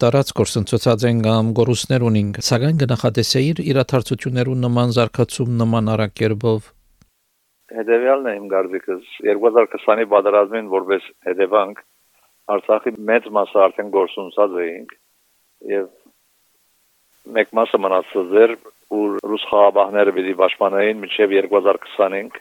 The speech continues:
Speaker 2: և կարծեի, որ, ը, մինչև երկու հազար քսանինք կմնա մնացածը, կամ եթե անհանգալ բան պատահի, միշտ կսեի, որ կնա ավելի գանուխ ալ վերջանալ մնացածը։ Դժբախտաբար, այդպես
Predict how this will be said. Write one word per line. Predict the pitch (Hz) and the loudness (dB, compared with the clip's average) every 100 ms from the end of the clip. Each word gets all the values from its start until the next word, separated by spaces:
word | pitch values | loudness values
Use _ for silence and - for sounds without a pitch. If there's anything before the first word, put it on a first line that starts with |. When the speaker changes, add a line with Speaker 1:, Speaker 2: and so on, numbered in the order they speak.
| _ _ _ _ - | _ _ _ _ -8
Speaker 2:
և | 101 95 | -8 0
կարծեի, | 104 101 104 117 120 | 0 2 0 0 0
որ, | 110 107 | -2 -2
ը, | 104 104 104 101 - _ _ _ _ - | -4 -4 -2 -4 -8 _ _ _ _ -16
մինչև | - 107 | -6 -4
երկու | 101 107 | -2 -2
հազար | 110 95 | -2 -6
քսանինք | - 110 107 107 | -4 -2 -2 -4
կմնա | - 104 104 107 | -2 0 0 0
մնացածը, | 98 90 - 87 92 104 117 - _ _ _ _ _ - | 0 0 2 2 2 0 0 -6 _ _ _ _ _ -4
կամ | 104 104 | -2 0
եթե | 104 - 107 | 0 2 2
անհանգալ | 104 104 104 110 104 | 2 2 2 0 2
բան | 113 110 101 | 0 2 0
պատահի, | 95 92 92 104 113 107 - - 98 | 4 4 4 2 0 -2 -6 -14 -12
միշտ | 90 85 | -10 -10
կսեի, | - 101 104 | -2 0 2
որ | 104 95 - _ - - - | 0 -2 -10 _ -20 -20 -2
կնա | 104 104 104 | 0 4 4
ավելի | 101 107 98 | 4 2 2
գանուխ | 104 113 110 | 2 2 2
ալ | 95 92 | 2 -2
վերջանալ | - 90 92 87 | -2 -6 -6 -10
մնացածը։ | 90 82 87 82 92 117 - _ _ _ _ _ _ | -10 -8 -8 -8 -10 -10 -10 _ _ _ _ _ _
Դժբախտաբար, | - - 110 110 98 101 95 90 _ _ _ 101 | -10 -4 -2 -2 0 0 0 -8 _ _ _ -10
այդպես | 98 107 | 2 2